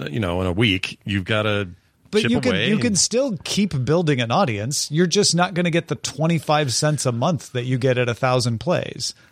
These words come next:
Speaker 1: I'll, here's why I'm mad, and it's not even,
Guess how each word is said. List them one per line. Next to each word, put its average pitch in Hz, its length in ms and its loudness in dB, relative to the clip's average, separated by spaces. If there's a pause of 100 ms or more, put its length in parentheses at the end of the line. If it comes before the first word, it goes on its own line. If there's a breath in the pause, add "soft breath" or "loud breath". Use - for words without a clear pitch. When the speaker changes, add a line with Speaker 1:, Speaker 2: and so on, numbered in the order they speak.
(120 loud breath)
Speaker 1:
I'll, 143 180 2
here's 170 260 2
why 156 180 2
I'm 123 280 2
mad, 85 300 2
and 101 100 -2
it's - 140 -6
not 117 180 2
even, 87 420 -2